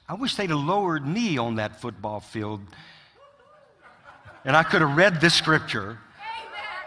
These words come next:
in the midst of this announcement to the Satanists and the globalists and the rich and the elite. Look, look at this, verse, verse one.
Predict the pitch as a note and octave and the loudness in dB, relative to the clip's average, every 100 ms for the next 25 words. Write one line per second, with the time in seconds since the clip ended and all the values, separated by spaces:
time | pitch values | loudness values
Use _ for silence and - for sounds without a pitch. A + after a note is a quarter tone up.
0 | - - G3 F3 F3+ A3+ - G3+ D#3 F3 | -12 0 4 6 6 6 6 2 4 6
1 | E3+ D3+ E3 F3+ F3+ - C3 A2+ C3 - | 6 6 8 8 6 2 0 -2 -4 -14
2 | _ _ _ _ _ - - - - G3+ | _ _ _ _ _ -20 -20 -10 0 4
3 | G#3 G3 - - F3 E3 D#3 D#3 - D3+ | 6 6 6 6 6 4 4 4 6 4
4 | D3 C#3 C#3 C3+ C3 C3+ - D3 C3+ C3 | 4 2 2 2 2 2 2 2 2 0
5 | B2 C3 C3 - C#3 B2+ C3 B2 B2 C3+ | 0 -2 0 0 0 2 0 2 0 -2
6 | - - A#3 B3 G#3+ D#3+ - A2 E2 - | -6 -4 0 2 2 0 -2 -4 -6 -2
7 | E3+ F3 C3 D3 A#2+ F3 D#3+ C#3 G#2+ | 0 0 0 -8 2 4 4 0 -4